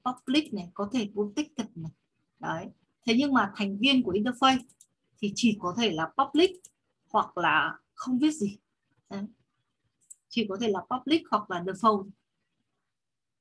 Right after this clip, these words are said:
Không biết gì. Đây, cũng có thể là để default cũng được. Tức là không biết gì cũng được. Chứ không để được ấy nhá, các em nhá. Không để được,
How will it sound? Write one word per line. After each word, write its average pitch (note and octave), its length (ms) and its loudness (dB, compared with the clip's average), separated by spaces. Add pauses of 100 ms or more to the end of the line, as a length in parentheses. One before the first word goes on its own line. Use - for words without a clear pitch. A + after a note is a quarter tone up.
(280)
Không A3+ 100 -6
biết A#3+ 80 -4
gì. F#3+ 180 -8 (600)
Đây, G3 200 -8 (340)
cũng G#3 220 -14
có G#3 180 -6
thể G3+ 180 -4
là - 80 -10
để E3+ 260 -6
default A3+ 380 2
cũng G#3+ 100 -2
được. G3+ 140 -4 (1600)
Tức A#3 80 -6
là A3 80 0
không A#3+ 200 0
biết C4 120 2
gì G#3 200 0
cũng - 100 -6
được. G3+ 120 -4 (2250)
Chứ A3 200 -6
không C4 320 6
để G#3 220 2
được F3 220 -4
ấy F3 180 -8
nhá, G#3+ 180 -2
các A#3 60 -12
em G#3+ 140 -6
nhá. A#3 140 -4
Không A3+ 240 -2
để E3+ 240 0
được, D#3+ 160 -2